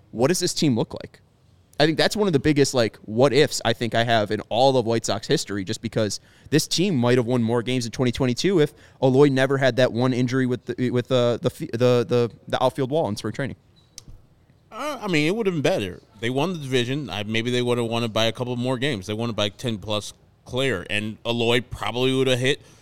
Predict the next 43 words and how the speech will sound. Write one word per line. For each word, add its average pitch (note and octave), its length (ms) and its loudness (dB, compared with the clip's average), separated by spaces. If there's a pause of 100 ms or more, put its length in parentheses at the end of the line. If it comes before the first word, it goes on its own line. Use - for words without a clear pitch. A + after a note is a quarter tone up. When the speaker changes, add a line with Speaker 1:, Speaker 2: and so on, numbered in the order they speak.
(180)
Speaker 2:
his B2 320 -2
forty B2 320 0
home C3+ 220 0
runs D3+ 200 0
that A2+ 120 0
I've G#2+ 320 0
projected G#2 420 -6
him A#2+ 120 0
to A#2+ 100 0
hit D3+ 240 0 (400)
if - 120 -8
he A#2 100 -2
plays G#2 360 -6
a B2+ 40 2
full A#2+ 240 -4
season. G#2 420 -4 (300)
So F#2 480 -6 (240)
let's - 240 -8
do F3 220 -2
it. F2+ 180 -4 (220)
Let's, G#2 280 -8
uh, G#2+ 220 2
make A2+ 240 -4
Eloy B2 480 0
the B2+ 160 -2
designated B2+ 600 -2
hitter. G#2 260 -6 (220)
Tell A2+ 220 -6
him A#2+ 220 0
never G2+ 280 -2
to D3 100 -4
jump A2+ 380 -4 (120)
ever, G2 360 -6 (340)
even B2 320 -2
if B2+ 80 -6
he C#3 140 -2
hits C#3 160 -2
a E3 80 -2
home C3+ 260 -2
run. A#2+ 260 -2
Don't, B2+ 200 -4
don't F#3+ 180 -4
jump, C3 240 -4